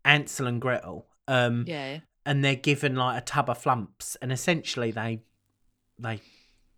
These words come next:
Speaker 1: fuck it, um, b-, before bed every
Speaker 2: You
Speaker 1: night.
Speaker 2: have to, you have to watch 'em with the sherbet fountains, <laughs> though, don't you?
Speaker 1: Yes. Yeah, yeah, they're very
Speaker 2: Yeah, it
Speaker 1: fizzy.
Speaker 2: gets a bit
Speaker 1: You
Speaker 2: messy,
Speaker 1: know,
Speaker 2: yeah.
Speaker 1: so it's, it's, unfortunately, it's a big question mark in our society.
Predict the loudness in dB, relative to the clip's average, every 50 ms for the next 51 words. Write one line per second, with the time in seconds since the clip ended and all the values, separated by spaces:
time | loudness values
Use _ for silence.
0 | _ _ -10 -10 -10 -8 -12 -14 -14 -16 _ -18 -14 -12 -10 -8 -8 -10 -10 -10
1 | -4 0 2 4 4 4 2 0 -2 -4 -6 -8 -10 -10 -12 -12 _ _ -8 -8
2 | -4 0 0 2 2 2 0 0 0 0 -2 -2 -2 -2 0 2 4 4 2 2
3 | 0 -2 -2 -2 0 0 0 2 0 -2 -4 -6 -8 -8 -6 -6 -6 -6 -6 -6
4 | -8 -8 -6 -8 -8 -8 -8 -6 -4 -4 -2 -2 -2 -4 -6 -6 -6 -8 -10 -10
5 | -10 -8 -6 -6 -6 -8 -10 -10 -12 -12 -10 -8 -8 -8 -8 -6 -4 -4 -4 -2
6 | -2 -2 -2 -2 -2 -4 -6 -6 -4 -2 -2 0 -2 -2 -4 -8 -10 -10 -12 -12
7 | -16 -18 -20 -16 -6 -2 0 0 2 0 -2 -4 -4 -6 -6 -6 -6 -6 -6 -4
8 | 0 2 2 4 2 2 0 -2 -6 -6 -6 -6 -6 -6 -6 -2 0 0 0 0
9 | -2 -2 0 2 2 4 2 2 -2 -2 -4 -4 -4 -6 -8 -8 -2 2 4 4
10 | 6 6 4 2 -2 -4 0 2 2 2 2 -2 -4 0 0 0 2 2 4 4
11 | 4 4 2 -2 -2 -2 -2 -2 -2 -2 -4 -4 -4 -6 -6 -2 -2 -2 -2 -2
12 | -2 -4 -2 -2 -2 -4 -4 -4 -2 -2 -4 -4 -4 -6 -4 -4 -4 -6 -6 -8
13 | 0 4 4 6 6 4 2 0 -2 -6 -8 -8 -8 -8 -10 -10